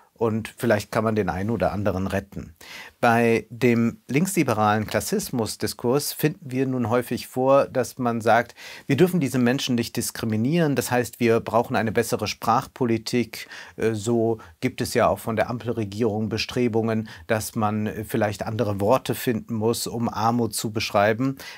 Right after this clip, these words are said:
Aber es geht ja nicht darum, dass man Armut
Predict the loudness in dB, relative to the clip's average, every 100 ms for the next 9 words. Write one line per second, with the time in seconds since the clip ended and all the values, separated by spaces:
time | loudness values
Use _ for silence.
0 | -4 2 6 6 4 _ -8 -4 -2 -2
1 | -2 0 2 2 0 -2 -4 -6 -2 -2
2 | -2 -4 -2 0 0 0 -2 -4